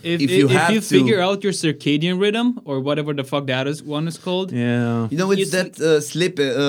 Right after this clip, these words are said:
Speaker 1: Sleep
Speaker 2: rhythmic
Speaker 1: cycles.
Speaker 2: Yes.
Speaker 1: If you
Speaker 2: uh,
Speaker 1: know the cycle, then it works.
Speaker 2: yeah, you
Speaker 1: You
Speaker 2: have,
Speaker 1: can do it.
Speaker 2: I think you have to sleep, uh, three and a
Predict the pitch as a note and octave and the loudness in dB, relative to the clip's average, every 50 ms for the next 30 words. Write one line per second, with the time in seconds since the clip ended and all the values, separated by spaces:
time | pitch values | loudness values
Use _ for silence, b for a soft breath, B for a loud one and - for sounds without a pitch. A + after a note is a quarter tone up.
0 | C#3 C3+ C3 B2+ C3+ - A#3 A#3+ - - F#3 D#3 C#3 C#3+ C3 B2+ B2 - - D#3+ | 2 2 2 0 0 2 2 2 2 4 2 0 0 -2 -4 -4 -6 -6 -2 0
1 | F3 F3 D#3+ C#3+ - - E3 E3 D#3+ D#3 D#3 D3 G3 A3+ B3 A#3+ A3+ A3 - - | 2 2 2 0 0 2 4 4 6 6 6 4 4 2 2 0 0 0 -2 -4
2 | A3 G#3+ F#3 - - C#3 C3 C#3+ F3 G3+ G3+ - - _ _ _ - F3 E3+ E3+ | -2 -2 -2 -2 -2 -2 -2 -2 -2 -4 -6 -10 -14 _ _ _ -4 -4 -2 0
3 | D#3+ C3+ C3+ D3 D3 C3+ B2+ C3 - B2+ E3+ E3+ D#3 D#3 D3 C3+ A#2+ G#2 - - | 0 2 2 2 2 2 2 2 2 2 2 2 2 2 0 0 -2 -4 -6 -6
4 | D3 C#3 D#3+ F3 F#3+ F3 F3 E3+ D#3+ D3+ D3 - - D#3 - C3 C3 C#3+ C3 B2+ | -6 -4 -4 -6 -6 -4 -2 0 0 0 -2 -4 -8 -10 -6 -2 0 0 0 -2
5 | B2+ C3 C3+ C3 C3 C3 B2+ B2+ B2+ B2+ B2 B2+ B2+ D3 C#3+ C3+ C3 | -2 -2 0 2 2 2 2 2 2 0 -2 -2 -2 0 0 0 0